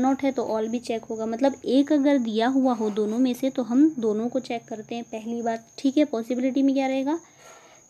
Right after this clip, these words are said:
no दिया है तो some और no दोनों चेक होगा, some दिया है तो भी no और some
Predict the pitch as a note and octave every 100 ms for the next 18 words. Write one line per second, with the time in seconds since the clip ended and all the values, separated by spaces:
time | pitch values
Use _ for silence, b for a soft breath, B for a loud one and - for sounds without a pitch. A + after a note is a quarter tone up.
0 | _ _ _ - B3+ C4 C4+ C#4+ D4 C#4+
1 | C#4+ C#4+ - A#3 B3+ B3+ B3+ A3+ - G#3+
2 | A3 A#3 A#3+ B3+ B3+ A3+ A3+ A3+ B3 C#4
3 | C#4 D4 D4 D4 - G#3+ C4+ C#4 C4 B3+
4 | B3+ A#3+ C4 D4